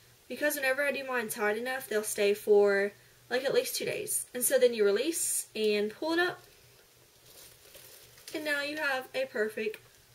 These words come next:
curl. It's that simple. So I did this one away from my face, so now I'm gonna do the next one toward my face.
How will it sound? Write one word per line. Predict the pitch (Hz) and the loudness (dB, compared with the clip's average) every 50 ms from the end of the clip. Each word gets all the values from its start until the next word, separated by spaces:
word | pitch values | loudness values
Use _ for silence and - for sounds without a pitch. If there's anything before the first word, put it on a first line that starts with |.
| - - | -20 -8
curl. | - - - 185 165 - - | -4 -2 -2 -2 -2 -4 -8
It's | - 220 214 233 | -8 -8 -8 -6
that | 220 220 220 196 - | -6 -4 -4 -4 -6
simple. | - - 208 190 - - - - - - - - - | -6 -6 -6 -6 -8 -10 -12 -14 -14 -18 -20 -18 -12
So | - - - 262 | -8 -4 0 2
I | 254 254 240 | 2 2 4
did | 240 247 240 220 214 | 4 2 2 4 2
this | 233 233 240 - 262 | 2 2 0 -2 -4
one | 262 254 247 247 247 - - - - | -4 -4 -6 -6 -6 -12 -14 -6 0
away | 226 208 208 202 208 | 4 4 6 6 4
from | 214 - 277 302 | 2 0 -2 -2
my | 302 320 | -2 -2
face, | 311 - 339 349 359 349 - | 0 0 -2 0 0 0 -2
so | - 240 | -2 -2
now | 233 233 233 | -2 -2 -2
I'm | 233 | -2
gonna | 233 226 233 | -4 -6 -4
do | 220 | -4
the | 214 | -2
next | 208 208 - - - - | -4 -4 -4 -6 -8 -6
one | 220 214 196 196 | -4 -2 -2 -2
toward | - - - 214 202 202 196 185 | -4 0 4 4 6 6 4 2
my | - 208 | -2 -6
face. | - - - - - - - - - | -8 -10 -10 -10 -12 -14 -18 -20 -20